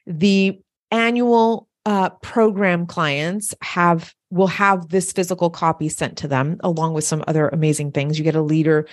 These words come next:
success box sent to you the second you enroll as an annual client.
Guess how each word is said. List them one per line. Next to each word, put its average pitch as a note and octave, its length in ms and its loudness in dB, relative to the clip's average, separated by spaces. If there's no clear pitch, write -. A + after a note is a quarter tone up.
success - 580 -2
box D3 500 0
sent D#3 360 -2
to D#3+ 140 -2
you D3+ 340 2
the D#3+ 140 -2
second D#3+ 500 -2
you E3+ 320 2
enroll D#3+ 480 2
as E3 200 -4
an D#3 120 -6
annual E3 800 0
client. D3+ 640 -4